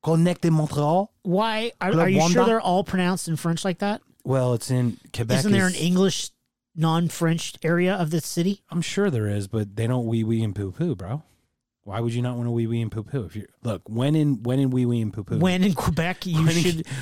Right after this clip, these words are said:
Speaker 1: when
Speaker 2: When
Speaker 1: in
Speaker 2: in Quebec,
Speaker 1: Montreal?
Speaker 2: wee wee and poo poo.
Speaker 1: When in Montreal, you, les habitants. All right, strip club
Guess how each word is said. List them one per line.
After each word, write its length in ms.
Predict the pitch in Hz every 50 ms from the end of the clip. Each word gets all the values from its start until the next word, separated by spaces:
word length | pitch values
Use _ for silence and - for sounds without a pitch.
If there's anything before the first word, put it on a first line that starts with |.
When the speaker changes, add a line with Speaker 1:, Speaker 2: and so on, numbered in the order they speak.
| - - -
Speaker 1:
when 140 | 151 139
Speaker 2:
When 80 | 143 185
Speaker 1:
in 60 | 175 180
Speaker 2:
in 20 |
Quebec, 260 | 226 277 - - 180 170
Speaker 1:
Montreal? 280 | 156 147 127 120 127 -
Speaker 2:
wee 180 | 175 208 220 202
wee 120 | 214 214
and 80 | 202 170
poo 100 | 202 190
poo. 220 | - 277 254 147 - _ _ -
Speaker 1:
When 180 | 147 160 160
in 160 | 156 143 139
Montreal, 680 | 139 143 151 - - 156 160 151 156 151 131 117 113 - _ _ _ -
you, 260 | 117 117 117 113 107 - _ _ - - _ - 110
les 260 | 120 123 135 139 - -
habitants. 560 | 151 143 131 147 - - 147 147 139 107 87 - _ _ _ _ _ _ _ _ _ _ _ _ _ _ _ _ _ - - - _ _ _ _ _ _ _ _ _ - 139
All 60 | 156
right, 200 | 196 180 - - -
strip 220 | - - 190 -
club 220 | - 139 107 90